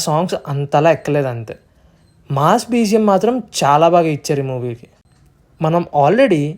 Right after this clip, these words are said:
ఇలా స్టోరీ లైన్స్ చూసేసాం. ఒక పోలీస్ మిషన్లో సంబంధం లేకుండా ఒక హీరో ఎంటర్ అవ్వడం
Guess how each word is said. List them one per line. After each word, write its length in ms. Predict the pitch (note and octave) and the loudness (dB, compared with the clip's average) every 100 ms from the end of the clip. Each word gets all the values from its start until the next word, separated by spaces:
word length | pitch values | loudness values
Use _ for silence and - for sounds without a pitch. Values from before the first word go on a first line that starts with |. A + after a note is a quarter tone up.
| - | -6
ఇలా 120 | D3 E3+ | -4 -2
స్టోరీ 320 | - D#3 D#3+ F#3+ | -2 -2 0 0
లైన్స్ 200 | A3 G#3+ - | -2 -4 -8
చూసేసాం. 480 | D3 C#3 F3+ C3 A#2 - _ _ - | -8 -6 -8 -10 -12 -18 _ _ -12
ఒక 120 | C#3+ D3 D3+ | -8 -4 0
పోలీస్ 340 | D3+ E3+ F3 F#3 | 2 2 0 -2
మిషన్లో 400 | F3 F3+ D#3+ D#3 D3+ - _ - | -2 -2 0 0 -2 -6 _ -6
సంబంధం 440 | C#3+ D3 D#3 E3+ E3 | -4 -2 -2 -2 0
లేకుండా 400 | D#3+ D#3 D3+ D3 D3 - - D3 | 0 -2 0 0 0 -4 -8 -6
ఒక 120 | D#3 | -6
హీరో 240 | C3+ D3 D#3 | -4 0 0
ఎంటర్ 260 | D3 C#3 C#3 | 0 -2 -2
అవ్వడం 260 | C3+ B2+ | -2 -2